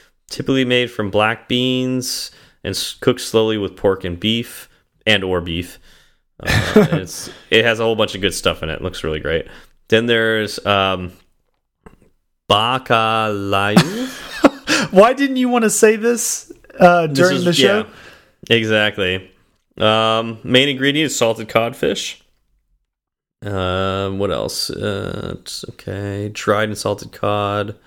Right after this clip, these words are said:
Speaker 1: That's basically it. Okay, it looks like it's drizzled with olive oil and some white rice on the side. Sounds good.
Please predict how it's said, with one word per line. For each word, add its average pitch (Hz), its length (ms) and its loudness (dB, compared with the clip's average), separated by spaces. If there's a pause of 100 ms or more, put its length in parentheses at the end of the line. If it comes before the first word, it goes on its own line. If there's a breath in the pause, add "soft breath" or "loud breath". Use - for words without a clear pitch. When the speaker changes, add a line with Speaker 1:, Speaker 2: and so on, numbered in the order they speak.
(360)
Speaker 1:
That's 90 180 -8
basically 85 440 -8
it. 90 220 -6
Okay, 92 240 -4
it - 20 -4
looks 107 160 0
like 123 100 4
it's 98 100 -6
drizzled 101 360 -2
with 92 160 -2
olive 95 340 0
oil 92 340 0
and 85 280 -8
some 82 320 -4
white 87 240 -2
rice 82 260 -4
on 82 60 -10
the 85 60 -8
side. - 300 -8 (260)
Sounds - 240 -6
good. 98 260 -6